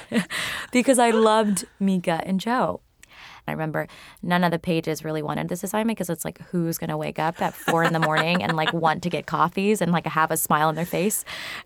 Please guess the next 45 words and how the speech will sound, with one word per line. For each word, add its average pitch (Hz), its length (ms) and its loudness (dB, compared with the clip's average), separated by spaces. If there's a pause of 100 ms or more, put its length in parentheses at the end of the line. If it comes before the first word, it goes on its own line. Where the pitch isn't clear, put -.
And 180 160 2
that 165 140 2
was 175 180 2
me 202 380 4 (340)
'cause 185 140 0
I 185 40 4
was 170 120 0
just 180 120 -2
so 180 80 -2
excited. 165 440 0
And 165 160 -2
I 160 60 4
remember 160 520 2 (320)
coming 190 240 2
to 202 80 -4
Mika's 180 320 -2
dressing 160 300 -4
room 175 160 -6
because 165 260 -6
the 165 100 -6
coordinator 165 540 -6 (340)
at - 160 -4
the - 60 -6
time - 240 -4
was - 160 -4
going 156 300 -4
to - 200 -8
introduce 160 480 -6
me 156 140 -8
to 160 80 -6
her 156 180 -8
while 160 140 -2
she - 160 -8
was 165 160 -4
in 165 80 -4
hair 160 240 -2
and 196 100 4
makeup. 170 380 0 (960)
And 185 380 4
I 175 80 4
go 196 240 6
in 170 320 4
and 180 180 0
she 196 140 -2
goes, 170 480 2